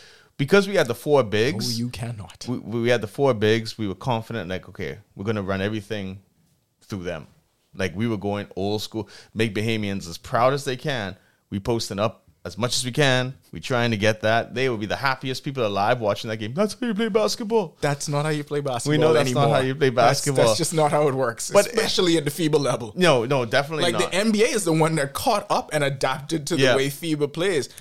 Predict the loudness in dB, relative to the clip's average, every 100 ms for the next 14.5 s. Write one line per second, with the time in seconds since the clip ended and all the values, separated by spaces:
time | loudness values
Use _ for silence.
0 | -4 -4 0 2 2 2 -2 -4 -4 -6
1 | -8 -4 0 0 0 -6 -2 0 0 -2
2 | -6 -8 -6 -6 -6 -10 _ _ -4 -2
3 | -2 -4 -6 -8 -4 -4 -4 -4 -6 -6
4 | 0 0 2 2 2 0 -2 -6 0 0
5 | 0 -2 0 0 0 -2 -6 -12 -20 _
6 | _ _ _ -4 -2 -6 -8 -8 -4 -2
7 | -2 -4 -6 -6 -8 -10 -4 -4 -2 -4
8 | -6 -6 -8 -6 -6 -4 0 0 2 0
9 | 0 -4 -2 2 2 0 -2 -4 -4 0
10 | 0 0 0 -2 -4 -4 -4 -4 -2 -2
11 | -2 -6 -8 -6 -6 -6 -6 -4 -4 -4
12 | -6 -8 -8 -6 -6 -6 -4 -4 -4 -4
13 | 0 0 -2 -2 -2 0 -2 -2 -8 -10
14 | -14 -14 -16 -16